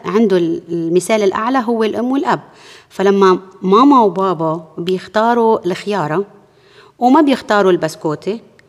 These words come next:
أنا رح أختار الخيارة، لأنه أنا بدي أعمل مثلهم. و-، وبتشوفي إنه الولد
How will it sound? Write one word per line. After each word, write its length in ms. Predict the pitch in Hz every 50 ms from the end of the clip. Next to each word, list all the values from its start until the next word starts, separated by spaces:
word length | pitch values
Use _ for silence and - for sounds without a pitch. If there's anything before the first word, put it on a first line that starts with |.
| _ _ _ _ -
أنا 140 | 294 320 311
رح 160 | 269 - -
أختار 300 | 196 - - - 180 190
الخيارة، 520 | 214 262 254 - 302 294 247 165 147 139 143 - - _ _ _ -
لأنه 300 | - - 175 180 190 190
أنا 100 | 208 208
بدي 140 | 185 180 -
أعمل 240 | 190 190 202 190 190
مثلهم. 320 | 190 190 - - 143 120 - - _ - _ _ _ _ _ - - - - - _ _ _ -
و-، 340 | 180 180 180 180 180 - 202
وبتشوفي 540 | 196 220 214 - 330 381 - - 202 165
إنه 140 | 185 190 185
الولد 460 | 185 180 208 254 277 240 233 208 202